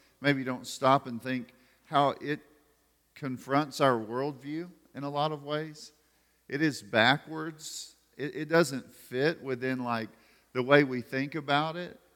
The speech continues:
Um, some people would call, you know, it a great paradox, or in, in discipleship in general in that way, where it's winning by losing. That, that's kind of the strange thing about it. It's,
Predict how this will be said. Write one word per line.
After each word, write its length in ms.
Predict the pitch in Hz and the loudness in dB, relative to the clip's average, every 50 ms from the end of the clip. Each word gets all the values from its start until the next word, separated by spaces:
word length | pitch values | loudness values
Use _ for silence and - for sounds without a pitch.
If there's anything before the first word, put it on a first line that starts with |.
| _ _ _ _ _ _ _ _ _ | _ _ _ _ _ _ _ _ _
Um, 460 | - 123 120 117 110 101 101 92 - - _ _ _ _ _ | 0 2 2 2 2 0 -4 -10 -14 -18 _ _ _ _ _
some 240 | _ - - 151 139 | _ -14 -12 -8 -4
people 160 | 139 143 127 127 | -4 -4 0 0
would 180 | 127 120 113 | 0 -2 -2
call, 380 | - 147 135 127 123 123 123 - - | 0 2 4 6 6 4 2 0 -4
you 100 | 156 143 | -8 -10
know, 140 | 135 127 - | -10 -8 -8
it 120 | - 127 127 | -4 -2 -2
a 80 | 123 | -2
great 360 | 110 127 131 127 117 - - - | 0 2 2 2 2 0 -6 -4
paradox, 800 | 147 127 127 131 139 131 147 143 156 165 175 - - - - - - - | 0 2 2 2 2 4 4 4 4 2 -2 -4 -10 -12 -12 -12 -14 -16
or 340 | - 113 113 113 113 110 - - _ _ | -14 -10 -8 -8 -8 -8 -10 -14 _ _
in, 160 | 123 127 127 | -12 -10 -10
in 140 | 127 135 135 | -8 -8 -6
discipleship 720 | 131 127 123 - 151 139 151 147 135 123 - 143 127 117 | -6 -6 -4 0 2 2 2 2 0 -6 -10 -10 -10 -8
in 100 | 127 113 | -8 -8
general 460 | 107 107 117 123 131 143 147 147 147 147 | -6 -6 -6 -6 -6 -6 -6 -6 -6 -8
in 100 | 143 147 | -8 -8
that 180 | 147 147 95 90 | -8 -8 -8 -6
way, 380 | 143 147 147 151 156 156 156 151 _ _ _ _ _ _ _ _ | -2 0 0 0 -2 -4 -10 -14 _ _ _ _ _ _ _ _
where 140 | - 113 120 | -2 0 0
it's 160 | 117 117 - | 0 0 -4
winning 360 | 110 113 123 131 139 147 143 131 | -8 -8 -6 -4 -4 -4 -4 0
by 180 | 123 117 113 | 2 2 4
losing. 760 | 107 107 107 113 120 135 139 - 151 156 151 156 165 165 175 160 _ _ _ _ _ _ _ _ _ _ _ _ _ _ _ _ _ _ _ _ _ _ _ _ _ _ _ _ _ _ _ _ _ _ _ _ _ _ _ _ _ _ _ _ | 2 0 -2 -6 -6 -6 -6 -6 -6 -6 -6 -8 -12 -14 -18 -20 _ _ _ _ _ _ _ _ _ _ _ _ _ _ _ _ _ _ _ _ _ _ _ _ _ _ _ _ _ _ _ _ _ _ _ _ _ _ _ _ _ _ _ _
That, 160 | - 175 165 | 2 4 6
that's 220 | 147 185 196 - - | 6 6 4 4 2
kind 180 | - 208 190 | 2 2 2
of 60 | 180 151 | 2 0
the 100 | 139 135 | -2 -4
strange 380 | - - 165 165 160 160 - | -6 -4 -4 -4 -4 -4 -4
thing 240 | - 180 175 165 147 | -2 0 0 0 0
about 440 | 131 117 131 147 170 196 190 147 113 | -2 2 6 8 8 10 8 8 6
it. 140 | 107 101 101 | 2 0 -2
It's, 440 | 110 113 - - - - - - | -4 -8 -8 -10 -12 -12 -14 -16